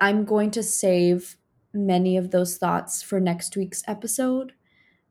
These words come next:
Um, so again, like, keep that on your radar, and most of my thoughts will be in that episode.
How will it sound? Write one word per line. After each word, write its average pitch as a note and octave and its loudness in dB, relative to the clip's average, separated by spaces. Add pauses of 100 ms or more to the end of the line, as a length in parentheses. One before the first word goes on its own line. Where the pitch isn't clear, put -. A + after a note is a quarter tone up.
(160)
Um, G#3 -4 (880)
so F#3 0 (400)
again, F3 2
like, F3 -2 (240)
keep - -8
that F3 2
on F3+ 0
your F3+ 0
radar, E3+ 0
and E3+ -2 (680)
most F#3+ 0
of G3 2
my E3+ 2
thoughts E3 -2
will F3+ 2
be E3 -2 (640)
in G3 2
that - -2
episode. - -10